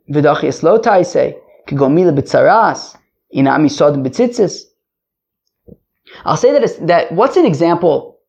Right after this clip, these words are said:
of Aseh Lo, Doche Lo Ta'aseh? What's an example of a positive commandment overriding a negative commandment? An example is doing bris milah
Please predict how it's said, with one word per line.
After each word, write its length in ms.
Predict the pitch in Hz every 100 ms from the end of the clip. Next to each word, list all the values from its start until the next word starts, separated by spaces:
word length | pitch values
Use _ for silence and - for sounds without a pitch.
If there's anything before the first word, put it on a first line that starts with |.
| _ _
of 120 | 143 -
Aseh 380 | - - 160
Lo, 280 | 147 139 -
Doche 240 | 131 143 135
Lo 200 | 120 113
Ta'aseh? 480 | 107 110 - 143 - _ _ - - _
What's 240 | 190 262
an 80 | 330
example 800 | 202 143 180 180 185 143 - _ _ _ _ _ _
of 480 | 143 156 147 127 - _ _ _ _ _
a 240 | 131 131 120
positive 540 | - 165 185 180 147
commandment 560 | 160 156 143 131 - - _ _ _
overriding 760 | 165 151 156 156 160 180 165 139
a 60 | -
negative 400 | 131 127 123 120
commandment? 460 | - 123 156 202 - _ _ _ _ _ _ _ _ _ -
An 80 |
example 720 | 294 127 143 160 175 151 - -
is 220 | - 147
doing 180 | 151 156
bris 240 | 135 147 -
milah 560 | 185 214 180 156 -